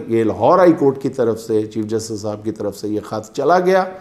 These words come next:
तो फिर जो है चीफ जस्टिस of पाकिस्तान काजी फायज ईसा साहब फिर वो उसी, अ,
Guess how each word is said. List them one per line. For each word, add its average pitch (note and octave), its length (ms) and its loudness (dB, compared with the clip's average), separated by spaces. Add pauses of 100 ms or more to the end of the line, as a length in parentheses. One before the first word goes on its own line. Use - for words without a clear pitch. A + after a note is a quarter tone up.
(880)
तो - 280 0
फिर A3+ 240 8
जो D#3+ 200 8
है C3+ 220 8
चीफ C3 220 -2
जस्टिस A#2+ 380 -2
of A2+ 100 -2
पाकिस्तान G#2+ 1040 -2 (240)
काजी G2 280 -12
फायज B2 400 0
ईसा G2 280 -6
साहब F#2+ 480 -16 (640)
फिर C3+ 200 4
वो A2+ 760 0
उसी, B2+ 520 2 (480)
अ, - 60 -12